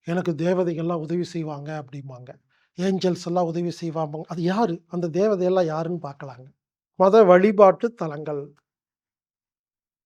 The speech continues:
இப்ப நம்ம வீட்ல பாத்ரூம் இருக்குன்னா, அங்க பாத்ரூம்க்கு என்னென்ன மண்ணா வேணுமோ அதானே வச்சிருப்போம். அங்க சீரகம், கடுகு, வெந்தயம் வச்சிருப்போமா?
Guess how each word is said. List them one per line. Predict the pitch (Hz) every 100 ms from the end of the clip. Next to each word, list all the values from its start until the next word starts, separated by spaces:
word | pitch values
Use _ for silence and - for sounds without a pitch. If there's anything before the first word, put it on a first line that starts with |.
| _ _ _ _
இப்ப | - 190
நம்ம | 180
வீட்ல | 202 214 185
பாத்ரூம் | 160 175 190 202 180
இருக்குன்னா, | 165 160 185 311
அங்க | 262 254
பாத்ரூம்க்கு | 233 247 254 254 220
என்னென்ன | 190 196
மண்ணா | 196 196 196
வேணுமோ | 175 208
அதானே | 180 196 208
வச்சிருப்போம். | 170 170 165 165 170 _ _
அங்க | - 202 196 202
சீரகம், | 220 208 208
கடுகு, | 196 190 196
வெந்தயம் | 175 180 185 175
வச்சிருப்போமா? | 175 160 156